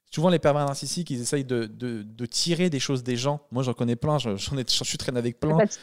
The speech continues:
Speaker 2: essayes juste de tirer, toi, c'est juste ça.
Speaker 1: Voilà. <laughs> Bien joué. Franchement, bien, ouais. Je, moi, j'ai rien à tirer des gens, juste tirer,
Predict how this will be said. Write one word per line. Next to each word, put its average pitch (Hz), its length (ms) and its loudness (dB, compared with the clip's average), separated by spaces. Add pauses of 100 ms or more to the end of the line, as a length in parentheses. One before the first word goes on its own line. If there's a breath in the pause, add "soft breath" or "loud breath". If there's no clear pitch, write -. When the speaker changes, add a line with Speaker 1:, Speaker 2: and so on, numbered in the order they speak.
Speaker 2:
essayes 247 240 4
juste 294 200 0
de 269 60 6
tirer, 220 360 4
toi, 190 180 6
c'est 202 180 4
juste 269 300 2
ça. 202 160 6 (180)
Speaker 1:
Voilà. 170 200 10 (460)
<laughs> 160 460 0
Bien 135 160 0
joué. 113 220 -2 (100)
Franchement, 151 280 0
bien, 120 160 0
ouais. 107 120 -2
Je, 104 100 -6 (480 loud breath)
moi, 175 140 8
j'ai 151 180 4
rien 151 200 6
à 151 80 6
tirer 156 280 4
des 135 100 4
gens, 139 160 4
juste 170 320 0
tirer, 160 460 2